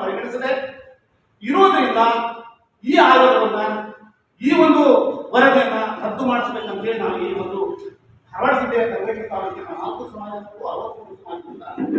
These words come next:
ಹಕ್ಕೊತ್ತಾಯ ಮತ್ತು ಆಗ್ರಹವನ್ನ ಮಾಡ್ತಾ ಇದ್ದೀವಿ. ತದನಂತರ ನಮ್ಮ ಸಮಾಜಕ್ಕೆ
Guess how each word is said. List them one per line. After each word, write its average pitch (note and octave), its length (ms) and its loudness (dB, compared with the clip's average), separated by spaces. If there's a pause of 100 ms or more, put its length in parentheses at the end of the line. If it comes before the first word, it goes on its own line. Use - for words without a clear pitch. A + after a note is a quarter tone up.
(220)
ಹಕ್ಕೊತ್ತಾಯ - 420 2 (100)
ಮತ್ತು - 240 -8
ಆಗ್ರಹವನ್ನ - 480 -6
ಮಾಡ್ತಾ - 220 -12
ಇದ್ದೀವಿ. - 200 -20 (2500)
ತದನಂತರ D4 480 0 (1400)
ನಮ್ಮ C4+ 160 0 (140)
ಸಮಾಜಕ್ಕೆ C4+ 540 0